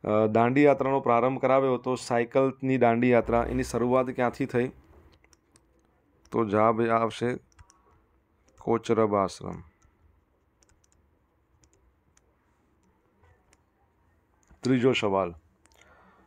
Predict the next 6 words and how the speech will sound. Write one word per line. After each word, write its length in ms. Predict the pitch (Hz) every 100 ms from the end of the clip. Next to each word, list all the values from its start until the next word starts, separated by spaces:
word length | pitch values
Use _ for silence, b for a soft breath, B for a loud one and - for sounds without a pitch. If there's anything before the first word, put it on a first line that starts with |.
| b _ 110
ગુજરાતના 2000 | 101 120 110 135 147 165 - - _ _ _ _ _ _ _ _ _ - 123 135 139
યુવા 460 | 120 127 143 151
અને 280 | - 135 135
રમતગમત 560 | 123 135 127 131 135 131
મંત્રી 500 | 123 123 127 117 104
રાજ્યકક્ષાના 880 | 117 113 127 127 - 135 127 127